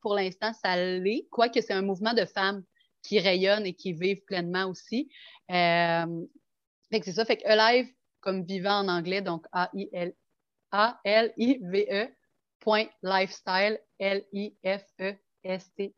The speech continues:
Y L E. Euh, donc, Alive Lifestyle sur Instagram, bien évidemment.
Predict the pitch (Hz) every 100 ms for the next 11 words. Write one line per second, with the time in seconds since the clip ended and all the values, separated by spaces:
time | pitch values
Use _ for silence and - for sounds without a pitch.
0 | - 180 175 180 175 175 - 220 277 _
1 | - - _ 180 180 175 170 175 190 196
2 | - 208 214 208 190 214 220 - 208 202
3 | 196 185 185 202 214 196 190 175 180 185
4 | 202